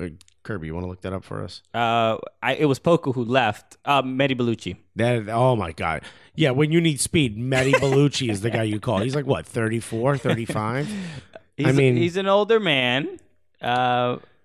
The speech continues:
Speaker 2: you know, he gave us, he gave us a great
Speaker 1: thirty-two. I, all right.
Speaker 2: He
Speaker 1: And
Speaker 2: gave
Speaker 1: he
Speaker 2: us
Speaker 1: was
Speaker 2: a
Speaker 1: never fast to begin with.
Speaker 2: He gave us one goal last season.
Speaker 1: Beautiful goal, though.
Speaker 2: Beautiful goal,
Speaker 1: Took
Speaker 2: yeah.
Speaker 1: his shirt off and everything.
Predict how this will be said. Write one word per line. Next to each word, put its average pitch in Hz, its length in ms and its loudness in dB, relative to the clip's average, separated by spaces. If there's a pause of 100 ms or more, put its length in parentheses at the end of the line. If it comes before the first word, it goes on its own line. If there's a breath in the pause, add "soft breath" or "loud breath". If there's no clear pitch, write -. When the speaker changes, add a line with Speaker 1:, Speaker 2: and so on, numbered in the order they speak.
(240)
Speaker 2:
you 208 160 -4
know, 143 300 0
he 147 80 -10
gave 175 240 2
us, 160 100 0
he 190 80 0
gave 220 140 0
us 147 100 0
a 131 60 -2
great 156 140 4
Speaker 1:
thirty-two. 131 760 2
I, 127 140 0
all 135 220 0
right. 78 280 -6
Speaker 2:
He 185 80 -2
Speaker 1:
And 180 80 0
Speaker 2:
gave 180 60 4
Speaker 1:
he 147 60 2
Speaker 2:
us - 40 2
Speaker 1:
was 160 100 4
Speaker 2:
a 185 40 4
Speaker 1:
never 160 220 2
fast 123 400 -4
to - 40 -10
begin 92 380 -6
with. 139 100 -6
Speaker 2:
He 185 80 -2
gave 208 160 0
us 147 140 -4
one 120 160 2
goal 101 220 -2
last 92 240 -6
season. 180 440 -6 (480)
Speaker 1:
Beautiful 123 480 0
goal, 143 300 4
though. 101 80 -2
Speaker 2:
Beautiful 87 300 0
goal, 113 240 -4
Speaker 1:
Took 131 120 2
Speaker 2:
yeah. 131 60 -4
Speaker 1:
his 110 80 -2
shirt 123 280 0
off 120 200 0
and 123 80 0
everything. 92 460 -4